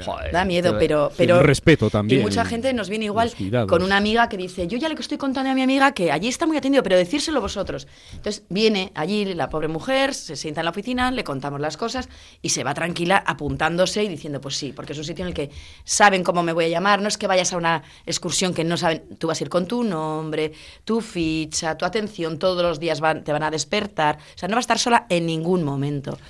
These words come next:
Speaker 1: Les pedí, mira, por ejemplo, a, a la gente que va de peregrinos, que teóricamente no tiene nada y tal,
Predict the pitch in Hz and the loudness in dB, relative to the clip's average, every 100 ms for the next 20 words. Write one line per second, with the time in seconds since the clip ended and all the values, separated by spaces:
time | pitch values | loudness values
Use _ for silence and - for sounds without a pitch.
0 | - 107 - 110 147 127 113 95 135 147 | -8 -8 -2 -2 2 2 2 0 0 0
1 | 117 92 - 95 90 127 139 135 127 127 | 0 0 -2 -4 -4 -2 -6 -4 -2 -2
2 | 113 104 98 113 120 107 113 120 - 78 | -2 -4 -4 -2 -2 -2 -4 -6 -12 -18
3 | 67 90 92 90 87 87 85 82 80 85 | -16 -14 -12 -12 -12 -12 -14 -14 -10 -8
4 | 85 95 87 80 113 | -6 -6 -8 -8 -10